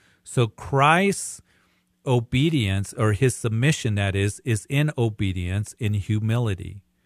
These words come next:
And that's the way our, s-, you know, the, the woman's submission should be to her husband. She is to be submissive to her husband, as Ephesians chapter five says, not to somebody else's husband, but to her own husband.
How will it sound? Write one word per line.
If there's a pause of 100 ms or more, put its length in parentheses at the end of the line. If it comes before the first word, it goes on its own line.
(520)
And
that's
the
way
our,
s-, (100)
you
know,
the, (260)
the
woman's
submission
should
be
to
her
husband. (320)
She
is
to
be
submissive
to
her
husband,
as
Ephesians
chapter
five
says, (420)
not
to
somebody
else's
husband,
but
to
her
own
husband.